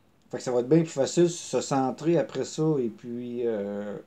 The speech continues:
euh, travailler sur son intuition, tu sais, là. Mais c'est vraiment un, un exercice, là, physique. Mais il y a, ça se fait aussi en, en l'espace de, de deux, trois minutes. Mais ça, c'est, c'est des mouvements, c'est des choses, là, que, que,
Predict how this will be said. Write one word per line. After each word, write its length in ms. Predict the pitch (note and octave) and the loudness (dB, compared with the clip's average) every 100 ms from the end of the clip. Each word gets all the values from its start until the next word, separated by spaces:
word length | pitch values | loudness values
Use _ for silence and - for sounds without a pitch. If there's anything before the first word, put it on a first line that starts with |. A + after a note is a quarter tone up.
| _ _ _ _ | _ _ _ _
euh, 80 | A#2 | -10
travailler 400 | - B2 A#2+ E3 | -4 0 2 2
sur 140 | E3+ C#3+ | 0 -4
son 240 | C3 B2 | -4 -4
intuition, 640 | A#2+ - A2+ - B2+ A2+ | -6 -8 -12 -6 -4 -4
tu 140 | G#2+ D#3 | -4 -2
sais, 60 | |
là. 160 | D3+ E3 - _ _ A#2 | 0 -2 -4 _ _ -10
Mais 60 | |
c'est 120 | - | -4
vraiment 260 | C3 D3 F3 | 0 4 4
un, 120 | E3 | 4
un 360 | C#3 C3 B2+ C3+ | 2 -2 -4 -2
exercice, 720 | C3+ B2+ C3 - D#3 D#3 - | -2 -4 -6 -4 -6 -6 -6
là, 440 | C3+ C3 A#2+ A2+ A2 | -2 0 2 0 -4
physique. 540 | - A#2+ B2 F#3+ - _ - - _ - | -6 -6 -2 -2 -4 _ -20 -20 _ -4
Mais 200 | C3+ D3 | 2 4
il 60 | D#3 | 6
y 40 | |
a, 220 | D#3+ D#3+ | 6 4
ça 180 | D#3+ D3+ | 2 0
se 140 | - | 0
fait 160 | G#3 G#3+ | 2 2
aussi 520 | F#3 D#3+ - G3+ G3+ | 2 -2 -4 2 4
en, 60 | D#3 | 4
en 680 | C3+ B2+ B2 B2 A#2 A#2+ B2+ | 4 2 2 0 0 0 -2
l'espace 500 | C3+ - E3 E3+ D#3 | -4 -2 2 2 2
de, 140 | C3 | -2
de 220 | A2+ A2+ | 0 0
deux, 220 | A2+ C3+ D3 | 0 -2 -2
trois 280 | D#3 D#3 | 2 4
minutes. 440 | C3+ B2+ C#3+ G#3 - _ _ _ _ _ _ _ _ _ _ _ _ B2 | 4 0 -2 -2 -8 _ _ _ _ _ _ _ _ _ _ _ _ -6
Mais 120 | B2+ | -2
ça, 180 | E3+ E3 | 0 0
c'est, 180 | - | -2
c'est 200 | B2+ D3 | -2 -2
des 160 | C3+ C#3+ | 0 2
mouvements, 580 | D#3 C#3+ C3+ C#3 D3+ D#3+ | 2 2 0 2 4 2
c'est 140 | D#3 | 0
des 160 | B2+ A2+ | -4 -4
choses, 340 | D3 D#3 C#3+ | 0 0 -2
là, 60 | C#3+ | -6
que, 420 | - A2 G#2 G2+ | -2 0 0 -4
que, 440 | G2+ - G#2 G2 | -8 -10 -10 -8